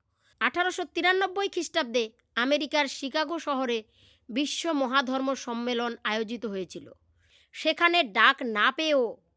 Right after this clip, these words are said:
ভারতের একমাত্র প্রতিনিধি হিসেবে স্বামী বিবেকানন্দ সেই মহাধর্ম সভায় উপস্থিত হন। মাত্র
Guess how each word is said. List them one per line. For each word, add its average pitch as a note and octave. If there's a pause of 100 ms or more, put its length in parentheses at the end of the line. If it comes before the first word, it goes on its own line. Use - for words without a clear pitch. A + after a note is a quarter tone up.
ভারতের C4+ (160)
একমাত্র D4
প্রতিনিধি C4+
হিসেবে A#3+ (340)
স্বামী B3+
বিবেকানন্দ A3+ (340)
সেই D4
মহাধর্ম A3
সভায় G#3
উপস্থিত G3
হন। B2+ (600)
মাত্র C#4